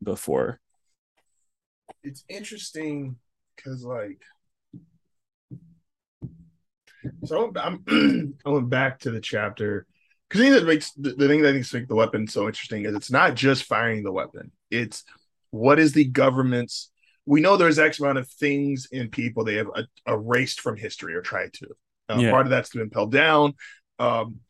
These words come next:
Speaker 2: just someone being in prison forever, fine, I get it. And since they, they don't even really control the newspaper.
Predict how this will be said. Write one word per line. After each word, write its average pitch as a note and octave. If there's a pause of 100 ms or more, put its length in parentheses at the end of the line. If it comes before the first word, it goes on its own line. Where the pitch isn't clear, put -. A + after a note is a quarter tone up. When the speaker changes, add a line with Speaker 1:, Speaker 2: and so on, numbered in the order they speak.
Speaker 2:
just -
someone D3
being C3+
in B2
prison E3
forever, C3+
fine, G#2
I F#2+
get G2
it. -
And A2+
since A2+
they, A2+ (1080)
they E3
don't C4+
even B3
really A#3
control G3
the E3+
newspaper. E3